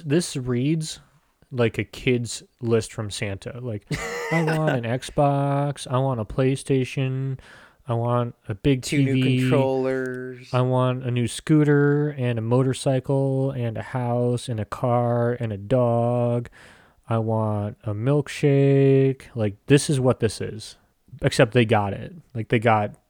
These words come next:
Speaker 1: everything.
Speaker 2: Also, I might have chosen a word that I might bit off more than chew. I, I can chew. I chose emergency.
Speaker 1: Ooh, yeah, that's, that's too much.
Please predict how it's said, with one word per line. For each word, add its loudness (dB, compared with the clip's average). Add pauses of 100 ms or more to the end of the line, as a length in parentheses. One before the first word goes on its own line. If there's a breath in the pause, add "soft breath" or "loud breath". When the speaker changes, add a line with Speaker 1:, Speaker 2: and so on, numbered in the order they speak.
(400)
Speaker 1:
everything. -2 (640 loud breath)
Speaker 2:
Also, 0
I 0
might -2
have -2
chosen -4
a -6
word -2
that -4
I -4
might -8
bit -6
off -10
more -10
than -12
chew. -12 (160)
I, -6 (140)
I -10
can -14
chew. -10
I -8
chose -4
emergency. -10 (500)
Speaker 1:
Ooh, -2
yeah, -10
that's, -12 (400 soft breath)
that's -16
too -16
much. -16